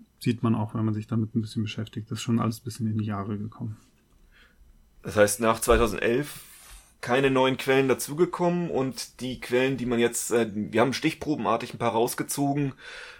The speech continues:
Speaker 2: ähm, na, was eben im Internet drin ist, das ist jetzt, äh, neun Jahre alt und entsprechend, äh, teilweise tot.
Speaker 1: Genau.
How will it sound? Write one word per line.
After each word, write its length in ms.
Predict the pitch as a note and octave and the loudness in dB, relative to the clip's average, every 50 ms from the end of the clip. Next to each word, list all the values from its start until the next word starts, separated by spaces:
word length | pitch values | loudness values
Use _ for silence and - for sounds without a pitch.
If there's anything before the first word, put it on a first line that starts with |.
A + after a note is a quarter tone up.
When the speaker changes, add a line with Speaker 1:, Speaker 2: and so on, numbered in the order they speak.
| _ - | _ -6
Speaker 2:
ähm, 520 | - A2 A#2 A#2+ A#2 A#2+ A#2+ A#2+ A#2 A2 G#2+ - _ _ _ _ _ - _ - | 2 4 6 8 8 6 4 2 0 -2 -6 -10 _ _ _ _ _ -20 _ -12
na, 180 | - G#2 G#2 G#2+ | -4 -2 0 0
was 140 | A2+ A2 - | 0 0 0
eben 160 | - C3 A#2+ | 0 0 0
im 100 | G#2+ F#2+ | 0 0
Internet 640 | B2 A#2+ B2+ A#2+ A#2+ A2+ A2+ - - - - - - _ _ _ _ _ _ _ _ _ _ _ _ _ _ _ _ _ - | 0 2 4 4 4 2 0 -2 -12 -12 -12 -14 -20 _ _ _ _ _ _ _ _ _ _ _ _ _ _ _ _ _ -4
drin 220 | - - B2 C3 B2+ | 2 4 4 6 6
ist, 300 | B2 B2 - - - - | 4 2 2 -2 -4 -4
das 180 | A2+ G#2+ - | -4 -4 -2
ist 220 | - A#2 - - - | -4 -4 -4 0 0
jetzt, 280 | A2+ G#2 - - - | 0 0 0 -2 0
äh, 160 | F#2+ A2 G#2+ | 2 2 4
neun 260 | A2 A2 A2 A2+ A#2 A2+ | 4 6 6 6 8 6
Jahre 340 | A2 G#2+ A2+ A2+ A2 A2+ | 6 6 6 4 6 4
alt 240 | F#2+ G#2 A2+ A2 G#2+ | 4 4 2 0 -2
und 160 | G2+ G2+ G#2 | -4 -6 -4
entsprechend, 800 | F#2+ - - - - _ - - G#2 F2+ - - G2+ F#2 - - | -6 -6 -6 -8 -12 _ -10 -6 -6 -6 -4 -6 -10 -10 -8 -6
äh, 320 | F2+ F#2+ F2 F2 F2 F2 E2+ - | -4 -4 -2 -2 -4 -6 -8 -8
teilweise 420 | - G2 F2+ E2+ E2+ E2 E2 E2+ | -4 -2 -2 -2 -2 -4 -4 -6
tot. 320 | - - D#2 D#2 - - - _ _ _ _ _ - - - _ _ _ _ - - | -8 -8 -10 -10 -10 -12 -16 _ _ _ _ _ -20 -20 -20 _ _ _ _ -20 -12
Speaker 1:
Genau. 300 | - A#2+ G#2+ G2+ G2 F#2+ | -8 -6 -6 -6 -6 -8